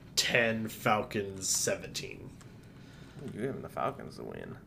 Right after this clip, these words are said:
Speaker 1: They're not gonna have Derrick Henry, A J Brown, Julio Jones, or Ryan Tannehill, so yeah.
Speaker 2: That's true.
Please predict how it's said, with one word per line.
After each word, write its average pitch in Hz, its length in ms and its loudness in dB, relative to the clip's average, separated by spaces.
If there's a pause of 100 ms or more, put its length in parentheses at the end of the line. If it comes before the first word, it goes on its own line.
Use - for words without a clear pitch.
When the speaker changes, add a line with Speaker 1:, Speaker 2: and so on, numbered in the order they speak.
(120)
Speaker 1:
They're 139 160 12
not 127 180 12
gonna 123 140 8
have 117 180 12
Derrick 104 260 8
Henry, 101 540 6
A 104 40 8
J 101 180 8
Brown, 95 400 2
Julio 98 380 6
Jones, 98 800 0
or 98 480 -2
Ryan 101 340 0
Tannehill, 107 600 -6
so - 160 -2
yeah. 95 400 -4 (1800)
Speaker 2:
That's - 160 -4
true. 90 420 -2